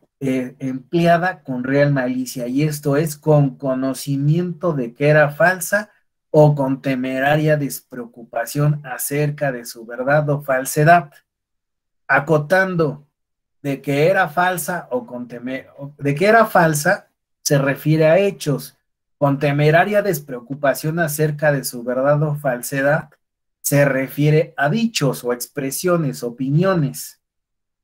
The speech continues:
Ajá. Entonces, es en este caso cuando se cumple esta regla, cuando podemos hablar de doctrina de real malicia.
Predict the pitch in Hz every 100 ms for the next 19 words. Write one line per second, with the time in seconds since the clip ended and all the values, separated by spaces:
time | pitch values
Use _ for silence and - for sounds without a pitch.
0 | _ _ - - 151 240 - _ _ _
1 | _ _ _ _ _ - 143 147 175 165
2 | 156 147 - _ _ _ _ _ _ _
3 | 165 185 151 - 151 165 175 - 156 160
4 | 165 170 170 - 135 123 120 123 165 175
5 | 151 147 - 131 143 156 160 151 139 120
6 | 120 117 113 135 147 151 147 117 107 127
7 | 151 147 - _ - 127 110 110 - 135
8 | 135 135 113 113 107 113 113 117 - -
9 | 120 110 113 107 - - _